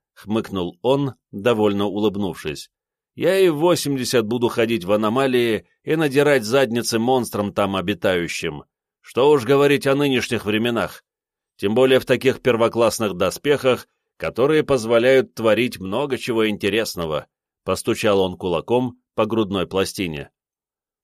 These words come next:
Доспехи этого отряда тоже были из последних поступлений рода.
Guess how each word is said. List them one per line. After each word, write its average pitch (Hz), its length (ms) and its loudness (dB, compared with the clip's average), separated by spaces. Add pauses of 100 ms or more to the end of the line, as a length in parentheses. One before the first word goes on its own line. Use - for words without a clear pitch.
(140)
Доспехи 117 600 -2
этого 101 320 2
отряда 110 540 2 (300)
тоже 143 320 0
были 123 200 2
из 110 140 2
последних 110 600 -2
поступлений 92 600 -4
рода. 80 360 -2